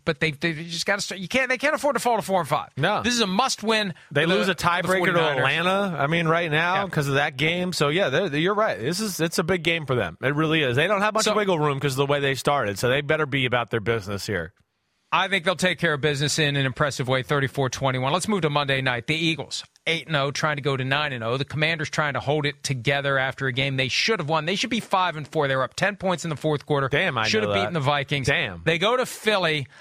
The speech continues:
Speaker 1: eleven point underdogs are the Commanders. Do the Eagles win? Do they cover?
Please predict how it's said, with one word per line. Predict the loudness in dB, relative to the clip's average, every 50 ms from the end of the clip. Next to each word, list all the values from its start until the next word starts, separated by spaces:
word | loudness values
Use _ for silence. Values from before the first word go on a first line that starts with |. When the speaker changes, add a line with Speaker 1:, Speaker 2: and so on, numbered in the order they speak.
| -8 -4
Speaker 1:
eleven | -2 0 2 2 2 2 2 0 -2 -4 -6
point | _ -6 -2 0 0 0 0 -2 -2
underdogs | -2 -2 0 0 0 0 2 2 2 0 0 0
are | -2 -2
the | -2
Commanders. | -2 0 0 2 2 2 0 -2 -4 -8 -10 -10 -14 -16 -18 -20 -16 -8
Do | -2 0 2 2 2 2 0 0 0 -2 -2 -4 -8 _ _ _ _ _ _ _ _ _ _ _ _ -2
the | -2 0 0
Eagles | 0 0 0 0 2
win? | 2 2 2 2 0 -2 -4 -6 -8 _ _ _ _ _ _ _ 0
Do | 0 2
they | 2 2 0
cover? | -2 _ -6 -2 0 2 2 2 2 -2 -4 -4 -14